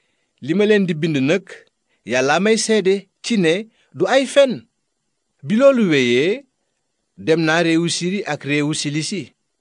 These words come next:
Waaye ba tey, mbooloom ñi gëm Kirist ci diiwaanu Yude xamuñu ma woon.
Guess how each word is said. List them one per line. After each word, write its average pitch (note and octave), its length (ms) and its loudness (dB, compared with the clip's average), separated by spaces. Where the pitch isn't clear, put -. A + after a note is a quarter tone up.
Waaye F3+ 420 2
ba F#3 160 -2
tey, C3+ 340 -2
mbooloom F3+ 380 2
ñi F3 100 0
gëm F3 200 0
Kirist E3+ 320 -6
ci E3+ 100 -10
diiwaanu E3 460 0
Yude D#3 420 -4
xamuñu E3 540 -4
ma C#3 100 0
woon. A2 380 0